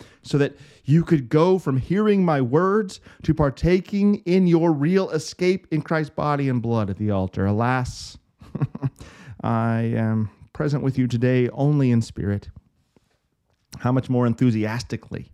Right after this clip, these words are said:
I suppose, we will partake of the table of the Lord next Sunday.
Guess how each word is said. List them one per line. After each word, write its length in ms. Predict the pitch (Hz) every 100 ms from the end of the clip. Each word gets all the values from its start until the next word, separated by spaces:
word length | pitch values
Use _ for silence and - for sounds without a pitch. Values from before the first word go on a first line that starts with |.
| -
I 100 | 98
suppose, 500 | - - 98 - -
we 120 | 107
will 140 | 101
partake 480 | 98 104 - 120 113
of 80 | 98
the 60 | 98
table 380 | 117 123 120
of 60 | 113
the 60 | 113
Lord 380 | 113 127 117
next 260 | 117 127 -
Sunday. 460 | 120 101 82 87